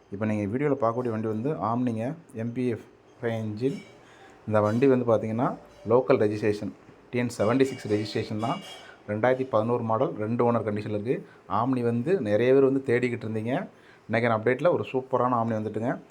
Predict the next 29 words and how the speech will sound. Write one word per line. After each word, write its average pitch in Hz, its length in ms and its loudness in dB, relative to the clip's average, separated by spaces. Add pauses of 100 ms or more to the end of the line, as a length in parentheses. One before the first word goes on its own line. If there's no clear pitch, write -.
(140)
வண்டி 113 260 -2
பார்க்கக்கூடிய 131 360 0
லொகேஷன் 120 320 -4
எங்கன்னு 110 200 -6
பார்த்தீங்கன்னா, 113 360 -6 (1300)
தென்காசி 135 460 4
டிஸ்ட்ரிக்ட் 147 360 -4 (480)
பவச்சத்திரத்தில் 120 720 2
ஜெயமாரி 120 420 2
ஆட்டோ 110 220 0
கன்சல்டிங் 107 440 -2
தான் 120 180 -2
இருக்கு. 110 360 -6
அவங்களோட 104 320 -2
நம்பர் 120 280 0
வந்து 127 160 0
நான் 123 100 0
உங்களுக்கு 107 220 -4
ஸ்க்ரீனில் 123 300 -2
கொடுத்துருக்கேன். 113 380 -6 (380)
நீ 104 80 -6
வீடியோ 139 260 2
ஸ்கிப் 156 300 -4
பண்ணாம 139 200 -2
பாருங்க. 135 440 -2 (360)
உங்களுக்கு 104 100 0
அந்த 104 100 0
வண்டி 110 240 0
பிடிச்சிருந்தா 147 480 -4